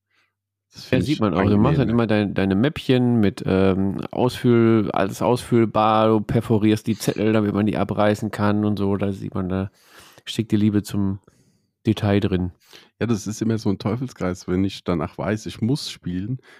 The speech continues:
Speaker 1: da denk ich mir immer, "Oh, der ganze Tag ist spielen. Boah, das wird, ja, mal gucken, wie das wird." Aber sobald das erste Spiel anfängt, ist alles rum und dann macht's Spaß.
Speaker 2: Ja, geil.
Speaker 1: Das soll
Speaker 2: Gut, wenn du als, äh,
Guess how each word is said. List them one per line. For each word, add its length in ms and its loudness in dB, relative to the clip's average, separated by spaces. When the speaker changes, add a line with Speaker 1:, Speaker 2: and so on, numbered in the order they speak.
Speaker 1:
da 100 -20
denk 200 -2
ich 80 -14
mir 100 0
immer, 280 -2
"Oh, 460 -4
der 140 -8
ganze 420 -2
Tag 320 -4
ist 140 -8
spielen. 720 -6
Boah, 460 -4
das 180 -12
wird, 340 -8
ja, 380 0
mal 100 0
gucken, 380 2
wie 100 2
das 240 -4
wird." 140 2
Aber 100 0
sobald 300 -2
das 100 -6
erste 260 -8
Spiel 380 -2
anfängt, 520 -2
ist 280 -10
alles 280 -4
rum 200 0
und 80 0
dann 100 -2
macht's 200 -6
Spaß. 440 -14
Speaker 2:
Ja, 140 2
geil. 200 2
Speaker 1:
Das 40 -12
soll 220 -2
Speaker 2:
Gut, 160 -2
wenn 120 4
du 80 4
als, 260 -2
äh, 120 -8